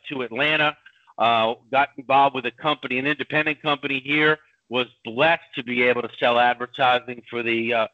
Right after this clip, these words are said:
nineteen ninety-six Centennial Olympic Games, you know, asking people for twenty-five thousand dollars a month for a billboard in the middle of nowhere because it was near uh, Olympic Centennial Park, uh, became easier and easier as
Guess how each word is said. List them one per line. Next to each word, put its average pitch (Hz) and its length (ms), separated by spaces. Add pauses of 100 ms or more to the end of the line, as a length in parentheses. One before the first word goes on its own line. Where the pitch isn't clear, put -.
(200)
nineteen 143 400
ninety-six 131 520
Centennial 127 500
Olympic 120 460
Games, 135 400 (420)
you 117 60
know, 113 100
asking 135 500
people 135 440
for 117 260 (260)
twenty-five 135 480 (140)
thousand 135 480
dollars 131 420
a 123 60
month 131 320 (140)
for 113 120
a 110 60
billboard 131 640 (320)
in 117 140
the 113 40
middle 131 300
of 123 80
nowhere 120 560
because 120 300
it 127 80
was 117 120 (100)
near 127 360 (580)
uh, 107 340 (100)
Olympic 143 420
Centennial 131 480
Park, 156 440 (340)
uh, 117 120
became 147 420
easier 151 420
and 135 80
easier 123 440
as 110 120